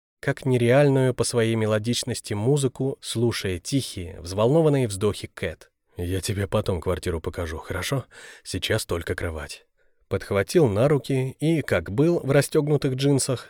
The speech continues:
которые даже с задницы не успел стащить, понес в комнату, по пути думая, что насчет показа его халупы он, конечно, сильно загнул. Чего там показывать-то в однокомнатной малогабаритке?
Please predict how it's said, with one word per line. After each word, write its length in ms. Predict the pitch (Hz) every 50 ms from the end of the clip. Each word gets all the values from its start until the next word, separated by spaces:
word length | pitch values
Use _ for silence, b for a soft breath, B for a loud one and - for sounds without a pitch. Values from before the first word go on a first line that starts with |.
| -
которые 340 | - - 120 - 139 131 127
даже 240 | 120 123 117 117 117
с 40 | 107
задницы 520 | 104 110 123 127 117 107 113 107 - 123
не 80 | 117 113
успел 300 | 110 - - - 110 107
стащить, 580 | - - 110 104 - - - 107 98 - - _ _ _
понес 320 | - 101 101 131 165 151 -
в 100 | - -
комнату, 560 | - 120 104 90 87 76 - - - - - _ _ -
по 100 | 117 110
пути 300 | - 117 107 - 104 92
думая, 460 | 85 - 127 139 139 135 135 139 131
что 200 | - - - 143
насчет 320 | 135 120 - - 120 -
показа 400 | - 117 110 - 127 113 92 92
его 220 | 98 95 95 98 90
халупы 500 | - - 98 107 147 175 - 165 160 151
он, 180 | - 143 151 139
конечно, 580 | - 127 127 123 117 - 123 113 113 113 110
сильно 320 | - - - 95 95 95 90
загнул. 460 | 90 101 92 92 90 85 80 76 - _ _ _ _ _ _ _
Чего 220 | - - 113 139
там 140 | - 123 107
показывать-то 640 | - 110 101 - 127 110 107 95 90 - - 85 80 - _
в 60 | -
однокомнатной 580 | 92 92 107 104 - - 107 98 92 - 101 98
малогабаритке? 760 | 98 101 98 95 85 90 92 98 95 92 85 - - - -